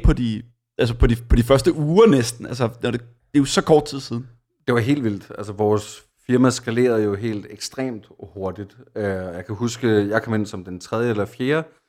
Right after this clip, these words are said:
Speaker 2: igennem døren, og dengang var det Nikolaj Nyholm og Jakob og, og kun et par andre, som så arbejdede på det, øh, hvor at der var den første mission ligesom Astralis.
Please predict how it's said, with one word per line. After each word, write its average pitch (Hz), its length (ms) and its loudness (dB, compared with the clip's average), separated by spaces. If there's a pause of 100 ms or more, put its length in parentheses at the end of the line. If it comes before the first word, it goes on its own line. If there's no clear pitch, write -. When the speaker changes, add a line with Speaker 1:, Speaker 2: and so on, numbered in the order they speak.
(200)
Speaker 2:
igennem 123 320 0
døren, 113 300 0
og 95 120 -8
dengang 113 280 0
var 92 80 -6
det 87 160 -10
Nikolaj 87 300 -12
Nyholm 104 500 -8
og 92 100 -12
Jakob 104 440 -4
og, 101 220 -4
og 95 120 -12
kun 120 140 -2
et 117 120 -2
par 139 200 4
andre, 120 200 -2
som 120 140 -10
så 113 140 -2
arbejdede 107 380 0
på 113 140 -2
det, 117 120 -4 (540)
øh, 104 340 4
hvor 98 280 -2
at 95 260 -12
der 117 60 2
var 123 60 4
den 110 100 0
første 123 260 -2
mission 117 300 -4
ligesom 104 320 -8
Astralis. 120 640 -4